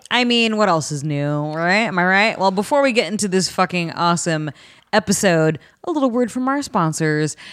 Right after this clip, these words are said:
So, of course, as you all know, Laughable is out for your I O S, soon to be for your Android. It's the first and only fucking app where you can not only favorite your favorite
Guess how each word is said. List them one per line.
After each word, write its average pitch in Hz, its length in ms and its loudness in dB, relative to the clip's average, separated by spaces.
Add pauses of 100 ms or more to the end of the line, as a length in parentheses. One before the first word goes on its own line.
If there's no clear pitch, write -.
(100)
So, - 240 -2 (460)
of 214 160 -6
course, 240 380 2
as 180 280 -2
you 185 80 -2
all 165 140 -2
know, 185 240 -2
Laughable 208 960 2
is 202 260 0
out 196 240 -2
for - 80 -6
your 180 140 2
I 190 160 4
O 175 140 4
S, 190 200 2
soon 160 300 -2
to 151 60 -2
be 143 120 -2
for 147 120 -8
your 143 100 -4
Android. 165 380 0 (420)
It's - 240 -6
the 185 100 -12
first 214 480 0
and 208 180 0
only 208 340 0
fucking 196 340 -2
app 226 200 -6
where 185 80 -2
you 196 120 0
can 214 120 -2
not 220 140 2
only 233 180 0
favorite 254 400 0
your 202 120 0
favorite 233 800 0